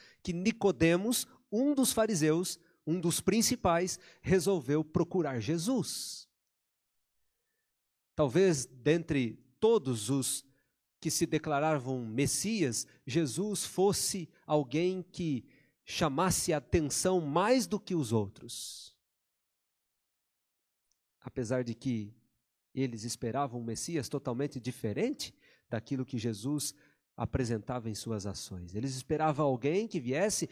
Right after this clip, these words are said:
para reger o reino de Israel com cetro de, de ferro, alguém que sentasse no trono de Davi, alguém que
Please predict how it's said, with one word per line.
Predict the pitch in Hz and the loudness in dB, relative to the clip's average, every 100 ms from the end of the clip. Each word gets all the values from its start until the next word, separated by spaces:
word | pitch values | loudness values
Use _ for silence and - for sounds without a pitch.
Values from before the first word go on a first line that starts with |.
| - - | -10 0
para | 160 | 2
reger | 139 143 104 151 196 | 4 2 2 0 0
o | 175 | -2
reino | 107 156 165 | 0 0 2
de | 143 | -2
Israel | 127 127 151 247 | -2 -2 -2 -4
com | - | -4
cetro | - 147 135 123 | -2 -4 -4 -8
de, | 107 98 - - | -8 -8 -10 -10
de | 113 | -10
ferro, | - - 160 113 107 _ _ - - | -8 -6 -6 -6 -10 _ _ -20 -10
alguém | 123 110 143 | -6 -2 -2
que | - | -2
sentasse | - 113 143 135 131 | -6 -4 -4 -4 -4
no | |
trono | 117 127 123 | -4 -2 -2
de | 104 | -4
Davi, | 101 92 98 175 156 _ _ _ _ _ _ - - _ | -6 -6 -4 -4 -6 _ _ _ _ _ _ -20 -20 _
alguém | 117 117 170 175 | -4 2 4 4
que | 170 131 113 | 2 0 0